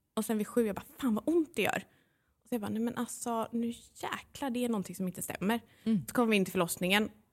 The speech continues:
Speaker 1: De bara, "Ja, du har så himla många timmar kvar." Jag bara, "Fast alltså, jag går av på mitten." Det var typ klockan halv åtta. Jag bara, "Så nu gör det ju så ont." För då hade jag legat, haft lite värkar hela natten, men det var inte sådär.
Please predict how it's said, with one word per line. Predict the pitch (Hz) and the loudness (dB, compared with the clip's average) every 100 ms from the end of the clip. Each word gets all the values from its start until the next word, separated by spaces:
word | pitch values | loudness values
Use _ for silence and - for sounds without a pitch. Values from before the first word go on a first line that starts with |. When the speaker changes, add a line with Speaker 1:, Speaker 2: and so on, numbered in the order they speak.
| _ | _
Speaker 1:
De | 202 202 240 233 | -2 0 2 2
bara, | 202 180 | 0 -2
"Ja, | - 247 254 | 0 0 2
du | 233 | 2
har | 233 269 | 2 2
så | - 269 | 2 -2
himla | 226 294 247 220 | 0 2 2 0
många | 220 226 202 | 0 0 -2
timmar | - 202 185 | -2 -2 -2
kvar." | 190 220 | -2 -2
Jag | 202 | -2
bara, | 185 | -4
"Fast | 190 - | -4 -2
alltså, | 208 185 | 0 2
jag | 160 | 2
går | 214 | 2
av | 254 | 2
på | 175 170 | 0 -2
mitten." | 160 - 254 214 | -4 4 6 6
Det | |
var | 208 | 2
typ | - 165 | 0 -6
klockan | - 165 151 | -4 -6 -6
halv | 160 - | -6 -6
åtta. | 160 - - 226 _ | -6 0 2 2 _
Jag | 196 | -2
bara, | 175 | -2
"Så | - | -2
nu | 165 156 | -2 2
gör | 254 269 | 4 4
det | |
ju | 170 | 2
så | - | 0
ont." | - 180 - | -2 -2 -2
För | 196 | -2
då | |
hade | 190 220 | 2 4
jag | 226 | 4
legat, | 220 233 160 160 | 4 2 0 -2
haft | - 233 254 - | 2 2 2 -2
lite | 240 240 | -2 2
värkar | 226 185 - | 2 2 -4
hela | 160 - | -4 -4
natten, | 160 - _ 226 214 | -6 -8 _ 6 6
men | 185 | 4
det | |
var | 180 | 4
inte | 185 185 | 2 0
sådär. | - 143 - | 4 4 4